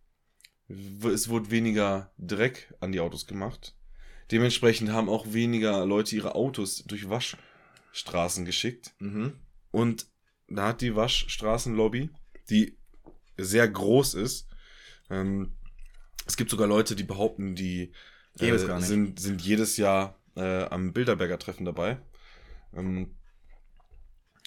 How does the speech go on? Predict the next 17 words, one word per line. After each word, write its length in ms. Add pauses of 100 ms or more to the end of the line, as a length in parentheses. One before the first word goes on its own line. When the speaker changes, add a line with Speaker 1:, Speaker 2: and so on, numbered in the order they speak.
(720)
Speaker 1:
die 320
haben 180
dann 120
jetzt 200
den 100
Staub 320
extra, 560 (140)
den, 120
den 340
Löss, 520 (180)
den, 520
der 120
die 100
das 240
Nutella 300
Löss, 300 (440)
äh, 420